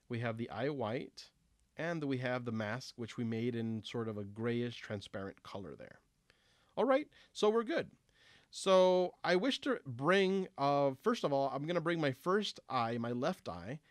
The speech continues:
I'm gonna bring in, uh, the normal stance, the normal eye pose. I'm gonna select all of that,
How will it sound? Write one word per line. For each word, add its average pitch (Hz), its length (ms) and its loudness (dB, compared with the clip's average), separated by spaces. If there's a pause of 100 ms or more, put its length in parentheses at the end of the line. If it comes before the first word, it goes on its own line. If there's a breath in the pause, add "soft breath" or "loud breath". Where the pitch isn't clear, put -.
I'm 131 140 -2
gonna 147 180 0
bring 143 300 0
in, 147 300 0 (160)
uh, 127 240 0
the 123 160 -2
normal 175 680 4
stance, 127 480 -6
the 117 120 -6
normal 160 560 -2
eye 135 180 -2
pose. 104 560 -12 (320 soft breath)
I'm 113 100 -6
gonna 131 180 -2
select 131 480 -6
all 95 200 -6
of 87 100 -14
that, 101 200 -10